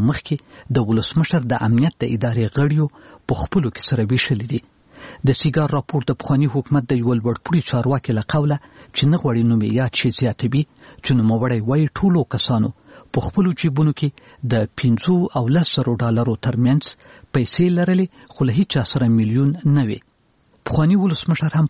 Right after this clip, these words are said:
په وار وار د پیسو د وړلو تورونه رد کړي دي. د افغانستان لرې شوی ولسمشر،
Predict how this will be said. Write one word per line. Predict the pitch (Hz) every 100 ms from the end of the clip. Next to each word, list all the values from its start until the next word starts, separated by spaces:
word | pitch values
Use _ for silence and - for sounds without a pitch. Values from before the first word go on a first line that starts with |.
| -
په | 135
وار | 160 165
وار | 151 135
د | 123 127
پیسو | 117 - 147
د | 123
وړلو | 120 147 135 -
تورونه | 131 135 131
رد | 139 -
کړي | - 107 110
دي. | 110 _ - - -
د | 131 117
افغانستان | 143 113 - - 151 156 151
لرې | 127 120 113 -
شوی | 160 120
ولسمشر، | 110 113 - 143 - 180